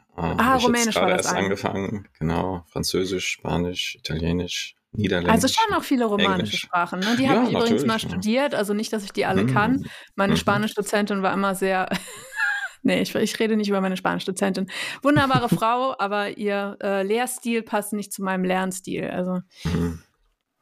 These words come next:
Speaker 2: genau, da muss man ja, also wenn du es selber lernst, ist das natürlich was ganz anderes. Und dann hast du dein eigenes Tempo. Ja, super gut. Okay, dann kommen wir jetzt zur Yachtkapitänin. Wer ist das denn?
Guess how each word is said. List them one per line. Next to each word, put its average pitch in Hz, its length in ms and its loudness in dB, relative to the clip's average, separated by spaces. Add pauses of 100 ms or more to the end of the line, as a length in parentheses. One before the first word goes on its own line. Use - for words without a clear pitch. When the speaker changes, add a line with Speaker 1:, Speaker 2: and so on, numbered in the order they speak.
Speaker 2:
genau, 175 400 4 (220)
da 190 140 2
muss 196 200 0
man 185 180 2
ja, - 100 -4
also 202 220 0
wenn 208 100 2
du 190 40 2
es 185 100 -2
selber 175 240 0
lernst, 185 320 -4
ist - 120 -4
das 180 120 -2
natürlich 185 400 -4
was 185 120 -4
ganz 185 180 0
anderes. 165 460 -2 (880)
Und 202 100 4
dann 208 160 2
hast 196 140 0
du 190 60 0
dein 190 180 0
eigenes 180 320 0
Tempo. 185 400 -4 (640)
Ja, 175 340 4
super 175 400 0
gut. 214 840 0
Okay, 196 800 0
dann 254 280 2
kommen 269 220 2
wir 240 60 2
jetzt - 340 -4
zur 202 320 0
Yachtkapitänin. 185 1200 -4
Wer - 140 -8
ist - 180 -4
das 381 140 -2
denn? 180 220 -2